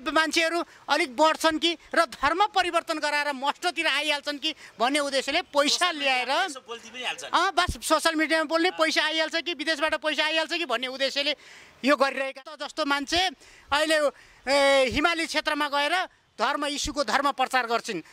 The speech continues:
Speaker 1: ती ना-, ती अन्जु पन्तले इसाईको पैसा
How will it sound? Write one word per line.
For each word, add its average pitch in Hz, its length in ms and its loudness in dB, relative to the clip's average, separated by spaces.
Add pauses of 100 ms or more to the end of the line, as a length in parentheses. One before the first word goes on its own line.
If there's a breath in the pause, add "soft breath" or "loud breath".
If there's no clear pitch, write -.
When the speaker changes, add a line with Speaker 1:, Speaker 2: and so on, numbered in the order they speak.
(160 loud breath)
Speaker 1:
ती 370 240 4
ना-, 294 640 2
ती 359 160 2
अन्जु 349 320 2
पन्तले 320 480 0 (160)
इसाईको 339 560 0 (400 soft breath)
पैसा 302 420 0